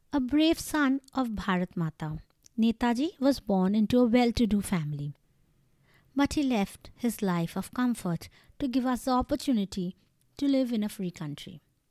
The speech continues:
His father's name was Janakinath Bose, and his mother was Prabhavati Devi.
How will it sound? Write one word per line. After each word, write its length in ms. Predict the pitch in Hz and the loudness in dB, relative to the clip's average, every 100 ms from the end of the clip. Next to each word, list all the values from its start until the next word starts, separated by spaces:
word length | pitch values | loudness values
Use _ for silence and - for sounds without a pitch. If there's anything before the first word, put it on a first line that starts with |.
| _ - - _ | _ -20 -20 _
His 220 | 269 - | -10 -6
father's 420 | 269 269 277 269 | -2 0 0 -2
name 360 | 302 311 311 262 | 0 0 -2 -2
was 280 | 277 220 | -2 -2
Janakinath 680 | 220 185 202 - 202 185 175 | -4 -2 -2 -2 -2 -2 -6
Bose, 400 | 190 139 - - _ _ _ _ _ | -10 -10 -10 -14 _ _ _ _ _
and 140 | 240 262 | -2 -2
his 160 | 247 | 0
mother 400 | 208 180 175 294 381 | -2 -2 -2 -6 -6
was 240 | 254 311 | -4 -4
Prabhavati 680 | - 233 185 214 202 202 214 | -2 -4 -2 -2 -2 -6 -6
Devi. 420 | 175 156 147 147 | -6 -6 -8 -10